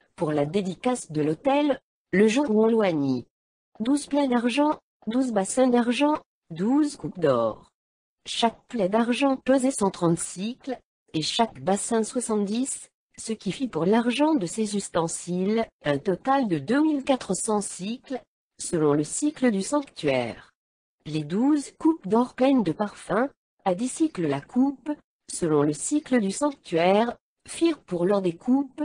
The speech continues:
un total de cent vingt cycles. Total des animaux pour l'holocauste, douze taureaux, douze béliers, douze agneaux d'un an,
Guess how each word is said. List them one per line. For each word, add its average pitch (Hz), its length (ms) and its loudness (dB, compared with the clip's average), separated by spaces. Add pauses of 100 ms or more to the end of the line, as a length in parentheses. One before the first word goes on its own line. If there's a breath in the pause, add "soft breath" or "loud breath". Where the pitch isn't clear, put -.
(120)
un 143 140 0
total 254 500 0
de 170 100 -2
cent 202 220 -2
vingt 220 160 2
cycles. - 640 -10 (920)
Total 226 440 2
des 175 220 4
animaux 269 400 6
pour 175 240 -2
l'holocauste, 208 1000 0 (320)
douze 196 360 -2
taureaux, 208 520 2 (240)
douze 247 260 -2
béliers, 214 640 0 (260)
douze 196 480 -2
agneaux 214 320 2
d'un 175 320 4
an, 226 320 2